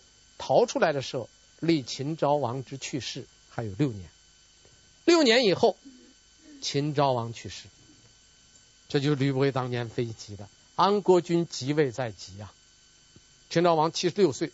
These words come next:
死了。他这一死，安国君顺利继位。继位以后呢，当年不能改年号，按照惯例不能改年号。这一年干什么了？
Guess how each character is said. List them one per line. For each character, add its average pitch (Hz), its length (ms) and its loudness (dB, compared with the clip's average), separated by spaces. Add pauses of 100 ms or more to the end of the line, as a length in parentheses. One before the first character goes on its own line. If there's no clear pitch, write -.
(120)
死 - 200 -8
了。 147 160 2 (1500)
他 190 160 0
这 190 140 2
一 208 180 -2
死， - 300 -8 (1900)
安 165 240 0
国 143 160 2
君 143 200 -6
顺 135 220 -8
利 107 60 -10
继 92 260 -20
位。 80 60 -20 (840)
继 262 200 0
位 226 160 6
以 170 100 2
后 151 140 0
呢， 147 80 -2
当 190 220 0
年 147 180 -4
不 - 120 0
能 147 160 -4
改 104 140 -8
年 101 320 -14
号， - 240 -2 (140)
按 160 160 -6
照 147 40 -6
惯 151 200 -2
例 127 80 -10
不 147 80 -8
能 127 100 -8
改 120 140 -8
年 92 160 -16
号。 - 160 -8
这 220 100 2
一 190 60 4
年 131 160 -6
干 143 180 -6
什 104 140 -16
么 113 80 -10
了？ 123 100 -6